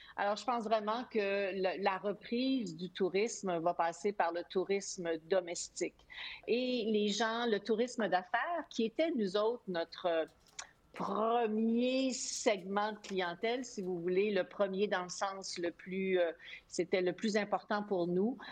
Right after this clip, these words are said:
ben, ce segment-là va peut-être prendre un petit peu de temps avant de revenir. Les voyages d'affaires vont reprendre, mais d'une autre façon. Alors, euh, je pense que vraiment le tourisme domestique va être le premier à reprendre.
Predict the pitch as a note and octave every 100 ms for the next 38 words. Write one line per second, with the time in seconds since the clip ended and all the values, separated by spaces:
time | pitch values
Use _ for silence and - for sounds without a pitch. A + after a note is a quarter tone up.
0 | - - G#3+ G#3+ - A#3 - G#3+ A3+ G3
1 | G3+ A3 G3+ - F#3+ - F#3 F#3 F3+ -
2 | - E3+ - F#3 E3 E3 E3 E3+ E3 E3+
3 | F3+ G#3+ A#3+ A3 F3 E3+ E3+ F3 F3+ F3+
4 | F3 E3+ G3 G3+ G#3 - - - - D#3
5 | F3+ F3+ E3+ D#3+ G3 G3 - A3+ C4 D4
6 | C4+ A#3+ B3+ C#4+ B3+ - D3 - - -
7 | - - - - F3 F3+ F3+ E3 F3 F3
8 | F3 F3 F3 F#3+ C#4 D#4+ - A3+ B3 A#3+
9 | C4 A#3 - A3 B3 A#3 F#3+ G#3 G3 -
10 | - G#3+ F#3 F3+ F#3+ F3 F#3+ F3+ F#3 G#3
11 | G#3 G3 - F3 E3+ E3 D#3 F3+ - F3+
12 | F3 F#3 G#3+